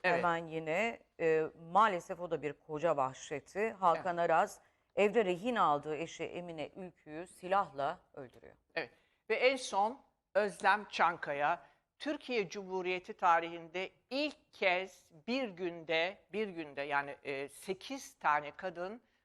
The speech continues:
Speaker 1: katil erkekler tarafından öldürüldü. Özlem Çankaya İzmir'den geldi. İş görüşmesine gitmek için evden çıkan Özlem Çankaya ayrı yaşadığı kocası tarafından sokak ortasında katledildi.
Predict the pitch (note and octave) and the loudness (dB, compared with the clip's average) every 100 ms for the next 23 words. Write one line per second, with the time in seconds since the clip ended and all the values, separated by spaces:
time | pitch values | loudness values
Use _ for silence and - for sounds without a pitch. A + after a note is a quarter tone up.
0 | _ - F3 F#3 A3 - D3 - D#3 F3 | _ -2 -2 -2 -6 -2 -2 -4 -8 -4
1 | F3 - C#3 _ D3 D#3 - D3 C3 C3 | -6 -6 -14 _ -12 -10 -8 -10 -12 -14
2 | B2 A#2 F#3+ F#3+ _ _ - G3+ F#3 F#3+ | -14 -6 -8 -8 _ _ -2 -2 2 2
3 | G3 G3+ F3+ - D3 D#3+ G#3 - _ _ | 2 -6 -6 -4 -2 0 -2 -6 _ _
4 | _ - A3+ F3 E3 C#3+ D3 C#3+ C#3 C#3 | _ -6 -4 -4 -8 0 0 2 2 2
5 | D3 G#3 G#3+ - F#3 E3 - E3 D3+ - | 0 -10 -8 -6 -6 -6 -10 -14 -14 -8
6 | E3 D3+ D#3 D#3+ - E3 - - D#3 D#3+ | -8 -8 -12 -14 -14 -14 -14 -4 -4 2
7 | E3 D#3 - C#3 - D#3 - C3+ D3 F3+ | 0 0 -10 -10 -4 -6 -4 -8 -4 -4
8 | E3+ D3+ C#3 D#3+ - - _ _ E3+ G3+ | -4 -4 0 0 0 -18 _ _ 6 6
9 | G3+ - C#3 D3 - E3 F3 - _ D3+ | -4 -6 -10 -10 -8 -12 -12 -16 _ -4
10 | B2+ D3 C#3 D3+ F#3 - _ _ - F3+ | -4 -8 0 0 0 -10 _ _ -10 -2
11 | - G#3+ D#3 - C#3+ - C#3 C#3 D3 - | -2 0 -2 -2 -14 -14 -10 -4 -4 -2
12 | C3 - A#2 A2 | -4 -4 -20 -20